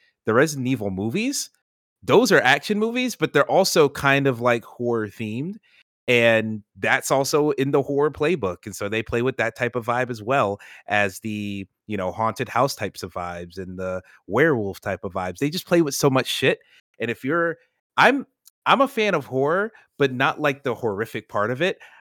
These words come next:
I like it when horror is a little bit more fun. I like it when it's not so hyper violent. I like it when it's just, like, a little bit of fright. Like, I like going to a haunted house, but I don't like watching Saw.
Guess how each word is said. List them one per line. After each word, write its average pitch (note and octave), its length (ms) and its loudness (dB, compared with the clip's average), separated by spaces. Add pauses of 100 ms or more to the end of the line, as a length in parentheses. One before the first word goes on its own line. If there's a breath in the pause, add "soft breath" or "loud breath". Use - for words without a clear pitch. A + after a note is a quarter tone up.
(140)
I A#2+ 80 6
like E3 240 0
it F3 100 -2
when C3 100 -2
horror B2 240 0
is A2 120 -2
a - 20 -6
little A2+ 120 -2
bit G2 180 -6
more G2 120 -6
fun. A2+ 440 -2 (200 loud breath)
I G#2+ 100 -2
like A2+ 220 0
it G2+ 120 -6
when G#2+ 160 -6
it's - 380 -12
not A2 380 -2
so A2 280 -4
hyper G#2+ 400 -6
violent. F#2+ 560 -8
I A2 100 -4
like A2 220 -6
it F#2+ 100 -10
when G#2+ 100 -8
it's G#2 120 -14
just, - 340 -10
like, F#2+ 260 -4 (280 loud breath)
a C3+ 80 4
little G#3+ 220 8
bit E3 140 8
of B2 80 4
fright. F2+ 400 -2
Like, A#2 320 -2
I E3+ 100 8
like E3+ 200 4
going D3+ 240 4
to C#3 140 2
a A2+ 40 4
haunted A#2 280 2
house, A2+ 240 2
but A#2 100 4
I G#2 60 4
don't G#2 100 0
like G#2 180 -2
watching F#2+ 300 -6
Saw. D2+ 320 -8